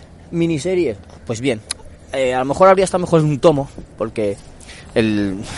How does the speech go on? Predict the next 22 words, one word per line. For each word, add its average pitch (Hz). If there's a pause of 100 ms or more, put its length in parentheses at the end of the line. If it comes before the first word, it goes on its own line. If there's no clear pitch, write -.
(160)
<laughs> -
si 123
tienes 165
un 156
tomo, 147 (520)
queda 147
mucho 143
mejor 131
luego 127 (260)
en 135
la 123
estantería, 110
lo, 101 (200)
lo 104
guardas 107
en 123
la -
estantería 110
y 98
se 98
queda 113
bien. 123